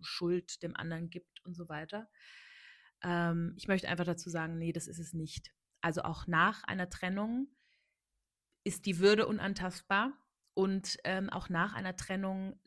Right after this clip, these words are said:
darf man, ähm, auf ein respektvolles Verhalten, ähm, pochen. Ja, also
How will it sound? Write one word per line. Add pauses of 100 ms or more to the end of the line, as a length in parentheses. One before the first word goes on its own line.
darf
man, (100)
ähm, (140)
auf (140)
ein
respektvolles (220)
Verhalten, (880)
ähm, (260)
pochen. (360)
Ja,
also